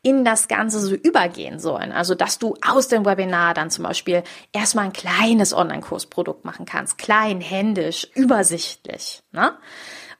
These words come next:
Und dann Stück für Stück dich gerne steigern kannst, aber mit einer anderen Sicherheit. Auch einfach, weil für dich unternehmerisch deine Zeit richtig investiert ist. Du weißt, mein Slogan ist, deine Zeit ist zu wertvoll für die falsche Vermarktung.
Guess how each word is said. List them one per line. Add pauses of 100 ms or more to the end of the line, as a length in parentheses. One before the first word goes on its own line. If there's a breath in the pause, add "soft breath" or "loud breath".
Und
dann
Stück
für
Stück
dich
gerne
steigern
kannst,
aber
mit
einer
anderen
Sicherheit.
Auch
einfach,
weil
für
dich
unternehmerisch
deine
Zeit
richtig
investiert
ist.
Du
weißt, (360 loud breath)
mein
Slogan
ist,
deine
Zeit
ist
zu
wertvoll
für
die
falsche
Vermarktung.